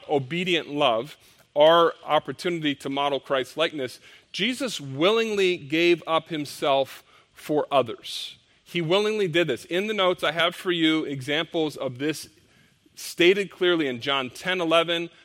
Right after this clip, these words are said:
John ten fifteen, John ten seventeen through eighteen, Galatians one four, Hebrews nine fourteen. This is a, a pleasing offering, a, se-, uh, a, a fragrant sense. And this is an inter-, interesting combination of the words.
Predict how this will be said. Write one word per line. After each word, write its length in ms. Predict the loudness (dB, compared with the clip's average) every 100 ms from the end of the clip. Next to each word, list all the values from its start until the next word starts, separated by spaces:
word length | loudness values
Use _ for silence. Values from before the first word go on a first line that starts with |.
| _
John 260 | -4 -2 -2
ten 340 | -6 -4 -4
fifteen, 680 | -4 -4 -6 -4 -4 -2 -2
John 260 | -2 -2 -4
ten 360 | -4 -4 -4 -4
seventeen 600 | -2 -2 -4 -8 -6 -6
through 220 | -2 -2
eighteen, 500 | -2 -4 -6 -4 -8 -16 -20 _
Galatians 600 | -2 2 2 2 -2 -4
one 380 | -6 -2 0 0
four, 440 | -6 -6 0 0 0
Hebrews 460 | -4 -6 -6 -6
nine 340 | -6 -4 -4 -4
fourteen. 640 | -4 -6 -4 -4 -4 -6 -10 -20 _ _
This 180 | -6 -4
is 160 | 0 2
a, 80 |
a 160 | 2 2
pleasing 720 | -6 -8 -4 -4 -2 -2 -4 -2
offering, 560 | 0 2 0 -2 -2 -6 _ _
a, 120 | -8
se-, 420 | -8 -4 2 2 4
uh, 60 |
a, 400 | 2 2 0 0
a 40 | -2
fragrant 600 | -2 2 4 4 -2 -4 -12 _ _ _
sense. 460 | -4 0 0 0
And 260 | -4 -4 -2
this 180 | -4 -4
is 120 | -2
an 60 | 0
inter-, 260 | 0 -4 -4
interesting 540 | 0 0 0 0 -2 -6 -20 _
combination 640 | -2 0 2 0 0 -4
of 340 | 2 4 4 2
the 80 | -2
words. 580 | 4 4 4 2 -6